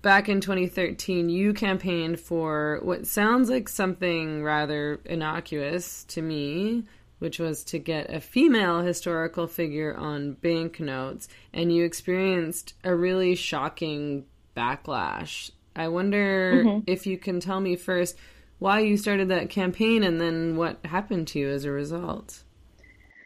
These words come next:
Speaker 2: So the campaign started because the Bank of England announced that, um, they were going to remove the only female historical figure on the back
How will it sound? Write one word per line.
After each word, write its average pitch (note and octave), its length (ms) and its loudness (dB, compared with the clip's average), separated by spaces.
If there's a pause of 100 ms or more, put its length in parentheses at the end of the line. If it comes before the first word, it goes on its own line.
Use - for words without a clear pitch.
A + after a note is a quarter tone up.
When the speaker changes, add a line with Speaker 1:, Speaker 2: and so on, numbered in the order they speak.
(680)
Speaker 2:
So D4+ 460 6 (320)
the D4+ 80 -8
campaign F4 560 -4
started C4 720 -4 (100)
because A3 640 -2 (160)
the A3+ 340 -6
Bank B3 280 2
of A#3 100 4
England G3 580 0
announced F#3+ 680 -6
that, F3+ 400 -2 (560)
um, F3+ 480 0 (200)
they G#3+ 200 -2
were G#3 80 -2
going G#3 220 -6
to G#3 120 -16
remove G#3+ 640 -4
the G3+ 140 -2
only G#3 500 0 (100)
female F#3+ 360 0
historical F#3+ 480 0
figure E3+ 440 2
on F3 120 -6
the E3+ 60 -8
back F3+ 160 -2